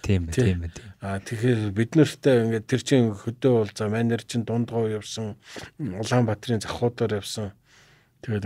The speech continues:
Speaker 2: ингээд тийм зургууд авч, тэр мэр чинь ингээд юмд нэг ханд-, хандлага байна шүү дээ. А, гэтэл Манусын жишээл одоогийн залуучууд юм уу, одоогийн байж байгаа хүмүүс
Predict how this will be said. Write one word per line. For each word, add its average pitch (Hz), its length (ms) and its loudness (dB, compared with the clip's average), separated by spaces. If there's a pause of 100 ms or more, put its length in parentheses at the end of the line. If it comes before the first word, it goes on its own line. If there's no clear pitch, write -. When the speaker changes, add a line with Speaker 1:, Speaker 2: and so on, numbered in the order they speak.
Speaker 2:
ингээд 98 240 -4
тийм 117 240 2
зургууд 104 480 -2
авч, 127 160 -14 (760)
тэр 160 160 8
мэр 139 160 8
чинь 123 240 0
ингээд 107 320 -4 (240)
юмд 160 400 8
нэг 151 80 4
ханд-, 170 320 4
хандлага 151 400 4
байна 110 80 2
шүү - 160 -10
дээ. - 80 -16 (400)
А, 110 80 -2
гэтэл 135 320 4
Манусын 175 560 12
жишээл 143 320 4
одоогийн 214 480 8
залуучууд 165 480 8
юм 151 160 8
уу, 127 80 8
одоогийн 160 320 4
байж 139 240 4
байгаа 131 160 4
хүмүүс 110 160 0